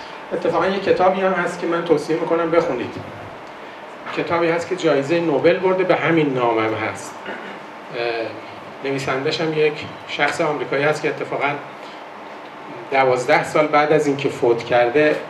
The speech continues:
این جایزهٔ نوبل رو برده. <clears throat> اون تیم اولیه‌ای که در واقع ما تشکیل دادیم یه تیم هشت نفرهٔ دانشجویی بود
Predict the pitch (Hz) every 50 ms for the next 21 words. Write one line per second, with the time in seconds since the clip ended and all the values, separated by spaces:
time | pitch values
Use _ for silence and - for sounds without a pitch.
0 | - - - 143 135 135 135 127 120 117 123 127 117 120 117 110 120 110 117 117
1 | 107 104 104 101 - - - 101 - - - - - - - - - - - -
2 | - - - - - - - - - - - - - - - - - - - -
3 | - 214 214 214 - - 220 214 214 208 202 202 - - - - - - - -
4 | 147 147 143 147 151 147 147 147 160 185 202 190 - 160 147 156 139 139 139 143
5 | 139 139 143 139 131 127 135 - - - - 151 131 - - 151 135 156 147 147
6 | 180 202 196 185 - - 185 190 160 156 175 - - 156 139 127 - 151 - 180
7 | 175 156 156 147 135 135 135 - - - 175 196 208 220 226 226 226 226